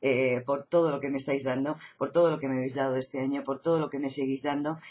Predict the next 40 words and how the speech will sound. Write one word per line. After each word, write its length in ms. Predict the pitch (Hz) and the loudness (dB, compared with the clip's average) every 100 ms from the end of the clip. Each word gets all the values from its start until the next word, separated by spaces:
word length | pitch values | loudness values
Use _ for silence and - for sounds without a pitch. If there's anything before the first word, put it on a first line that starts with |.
| - | -6
Gracias 440 | - 156 156 139 | 2 2 2 -2
a 60 | 151 | 0
las 140 | 147 | 0
nuevas 240 | 160 151 156 | 2 0 0
suscripciones 720 | 156 156 147 - 147 143 139 - - | -6 -6 -6 -2 -2 -2 -6 -12 -12
que 100 | - | -4
se 100 | 143 | -4
están 220 | 143 151 139 | -2 -4 -2
produciendo 640 | 131 131 156 139 135 139 | -4 -4 -2 0 0 0
y 180 | 120 131 | -2 -2
que, 160 | 143 | 0
y 180 | 135 135 | 0 -2
que 100 | - | -4
estoy 240 | 135 151 143 | -6 -2 -4
encantada 560 | 127 120 127 120 131 | -2 -4 -2 0 0
de, 220 | 127 123 - - - | 0 -4 -6 -18 -4
de, 360 | 135 135 131 131 | 0 4 4 2
de, 840 | 123 120 107 - 110 113 107 95 - _ _ - | 0 -2 -4 -4 -2 -2 -2 -8 -14 _ _ -10
en 100 | 135 | -6
fin, 260 | 160 135 - - - | -2 -4 -4 -18 -6
de 160 | 139 | -2
tener 320 | 139 160 151 | 2 2 2
más 240 | 165 196 175 | 0 0 0
amigos, 480 | 156 160 151 151 - | -2 0 0 -4 -4
eh, 400 | 123 120 123 123 | -2 0 -2 -2
con 160 | 147 | -4
los 160 | 139 139 | -2 -4
que 140 | 143 | -6
contar 420 | - 139 139 139 - - - | -4 -2 0 -2 -4 -14 -4
y 500 | 139 135 135 135 98 - | 0 2 2 0 -2 0
a 80 | 139 | 2
los 160 | 135 | 0
que, 220 | - 139 - - | 0 -2 -2 -2
eh, 220 | 127 131 _ - - - | -2 -2 _ -20 -12 4
todos 240 | 185 170 | 6 6
me 80 | 160 | 6
pongo 240 | 165 165 | 2 2
a 60 | 131 | 0
su 160 | - | -2
disposición, 720 | 127 131 120 120 127 160 160 | -8 -8 -10 -10 -4 -2 -2